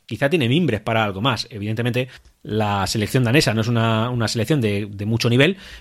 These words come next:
pero en cualquier caso, pues, oye, eh, nosotros estamos nutriendo a selección, pues genial, genial con ello. Y ya, pues sí que vamos a pasar a la clasificación, si no os parece mal.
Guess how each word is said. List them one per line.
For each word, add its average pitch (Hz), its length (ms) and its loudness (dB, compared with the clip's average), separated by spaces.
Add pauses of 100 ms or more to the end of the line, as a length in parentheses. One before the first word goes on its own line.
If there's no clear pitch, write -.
pero - 160 -6
en - 20 -6
cualquier 101 300 -4
caso, 113 380 -2
pues, - 100 -14
oye, 95 220 -8
eh, 107 380 -4
nosotros 113 320 0
estamos 123 280 -2
nutriendo 123 300 2
a - 20 4
selección, 147 500 2 (600)
pues 104 160 -8
genial, 101 300 0 (300)
genial 113 260 -6
con 90 120 -14
ello. - 200 -20 (440)
Y 208 100 -4
ya, 214 200 4
pues 113 160 -4
sí 170 140 -6
que 262 80 -2
vamos 127 180 2
a 117 80 4
pasar 110 220 -2
a - 20 -4
la 107 100 -4
clasificación, 104 600 0
si 110 260 0
no 110 120 2
os 110 40 -14
parece 104 300 -4
mal. 135 240 0